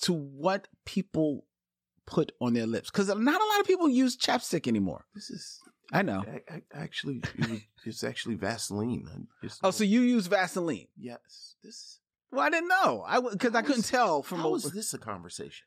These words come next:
Speaker 1: Because I was curious as to what, <laughs> what it was. See, I myself, even though I guess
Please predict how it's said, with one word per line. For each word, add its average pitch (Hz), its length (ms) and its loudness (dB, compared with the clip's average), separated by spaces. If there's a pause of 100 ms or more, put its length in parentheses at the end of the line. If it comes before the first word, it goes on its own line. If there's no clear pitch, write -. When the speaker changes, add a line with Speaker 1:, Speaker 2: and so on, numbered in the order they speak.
(100)
Speaker 1:
Because 370 300 2
I 359 160 4
was 403 140 0
curious 143 640 2
as 175 140 -2
to 202 160 2
what, 185 320 0 (680)
<laughs> - 800 -16
what 381 160 -12
it 370 80 -10
was. 359 220 -6 (320)
See, 226 260 2
I 233 180 4
myself, 214 560 2
even 202 200 0
though 170 100 -2
I 151 80 0
guess 165 280 0